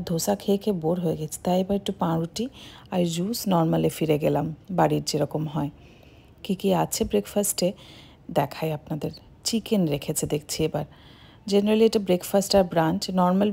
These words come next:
ব্রেকফাস্ট হোটেলে সাড়ে দশটার মধ্যে শেষ হয়ে যায়, কিন্তু টিমের জন্য সাড়ে এগারোটা অবধি হোটেল রেখেছে, কারণ সবাই নাইট ম্যাচ থাকে বা প্র্যাকটিস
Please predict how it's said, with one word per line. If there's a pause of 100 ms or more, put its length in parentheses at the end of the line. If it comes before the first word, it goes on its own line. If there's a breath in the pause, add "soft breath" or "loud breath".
ব্রেকফাস্ট
হোটেলে (100)
সাড়ে
দশটার
মধ্যে
শেষ
হয়ে
যায়,
কিন্তু (100)
টিমের
জন্য (140)
সাড়ে
এগারোটা
অবধি (140)
হোটেল (100)
রেখেছে, (500 loud breath)
কারণ (100)
সবাই (120)
নাইট (120)
ম্যাচ (160)
থাকে (100)
বা
প্র্যাকটিস